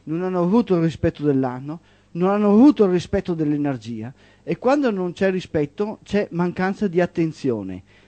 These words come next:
La mancanza di attenzione ha provocato questo. Questo è quello che mi interessa dire, poi ognuno traga le sue conclusioni.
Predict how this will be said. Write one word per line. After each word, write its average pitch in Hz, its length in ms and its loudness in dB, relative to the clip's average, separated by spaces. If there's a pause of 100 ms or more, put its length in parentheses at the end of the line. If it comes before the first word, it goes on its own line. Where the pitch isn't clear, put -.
(120)
La 139 100 0
mancanza 160 500 -2
di 139 120 -2
attenzione 160 680 -6
ha 165 140 -8
provocato 151 600 -10
questo. 92 520 -16 (1040)
Questo 180 380 0
è 156 160 -6
quello 220 260 4
che 208 120 -4
mi 185 100 -2
interessa 160 400 -6
dire, 135 200 -4
poi 170 260 -4
ognuno 160 280 -10
traga 143 280 -8
le 139 60 -6
sue 139 200 -12
conclusioni. 110 760 -16